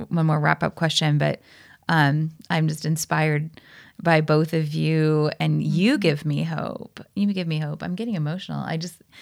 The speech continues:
Speaker 1: it was, it's just been a fantastic
Speaker 2: It has.
Speaker 1: conversation, and I've loved spending this time with you. All right, we've got one last question.
Speaker 2: We do, but I s-, I have to say this has been quite a gift.
Speaker 1: Mm-hmm.
Speaker 2: And,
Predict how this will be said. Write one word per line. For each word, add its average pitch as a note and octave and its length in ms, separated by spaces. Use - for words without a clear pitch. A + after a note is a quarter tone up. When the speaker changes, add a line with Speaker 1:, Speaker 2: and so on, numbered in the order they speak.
Speaker 1:
it - 140
was, G#3+ 160
it's - 180
just A#3+ 160
been E3+ 380
a F3 60
fantastic F3 600
Speaker 2:
It D#3 120
has. A3 280
Speaker 1:
conversation, E3 1160
and D3+ 360
I've D#3+ 200
loved D#3 400
spending D#3 380
this D3+ 160
time D#3 240
with D#3 180
you. D#3+ 240
All E3+ 100
right, D#3+ 180
we've D#3 120
got D#3 160
one E3 160
last E3 240
question. D#3 360
Speaker 2:
We A#3 80
do, G#3 320
but F3+ 200
I F#3 80
s-, - 280
I F#3 100
have F#3 260
to E3 120
say E3 260
this F3 240
has G3 160
been E3+ 400
quite E3+ 360
a D#3+ 60
gift. C#3+ 640
Speaker 1:
Mm-hmm. F3 200
Speaker 2:
And, E3+ 460